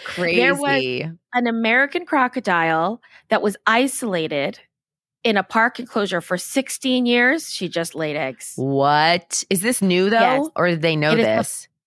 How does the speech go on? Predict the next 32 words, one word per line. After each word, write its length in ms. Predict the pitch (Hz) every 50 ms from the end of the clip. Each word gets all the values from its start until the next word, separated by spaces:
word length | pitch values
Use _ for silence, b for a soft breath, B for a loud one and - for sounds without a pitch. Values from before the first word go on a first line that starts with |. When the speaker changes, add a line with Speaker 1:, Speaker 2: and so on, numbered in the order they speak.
| _ _
Speaker 1:
it's 160 | - 254 - -
the 120 | 269 247
first 480 | 247 - - 277 285 320 359 - - - -
ever 280 | 247 254 240 269 262 254
recorded 580 | 220 214 202 - - 226 214 208 214 202 -
case 500 | - - 220 196 175 160 151 - - - - -
of 120 | 185 175
a 60 | 160
crocodile 960 | 156 - - - 180 180 - - 190 - 180 170 165 160 160 156 165 - - _ _ _ _
virgin 520 | - 175 156 156 156 - 165 160 165 160 -
birth. 540 | - 147 117 101 92 - - - - - -
Speaker 2:
Oh, 180 | - 139 135 135
my 300 | 143 151 139 127 120 117 - 135 127 127
Speaker 1:
And 320 | 123 - 208 208 202 208
Speaker 2:
gosh. 180 | 190 - - 185 180 175 -
Speaker 1:
this 320 | 240 262 285 285 - -
trait, 800 | - - - - 330 392 339 220 196 190 202 - _ - - - - -
because 920 | 226 214 - - 240 233 214 202 202 202 196 196 - - - - - _ _ _ _ _ _ _ _ _ _ _ _ -
i-, 120 | - 226 - -
it's 220 | 247 233 - 240
not 240 | 262 262 302 302 -
the 100 | 311 285
only 280 | 180 233 247 240 226 -
animal. 280 | 220 214 196 190 175
We've 140 | 180 202 226
talked 240 | - - 269 - -
about 240 | 254 - 220 208 202
it 80 | -
before. 380 | - 196 - - 190 170 143 139
Birds, 360 | - - 220 226 247 254 240
sharks, 380 | - - 247 220 214 - - 202
lizards, 480 | 208 196 190 196 185 180 180 - B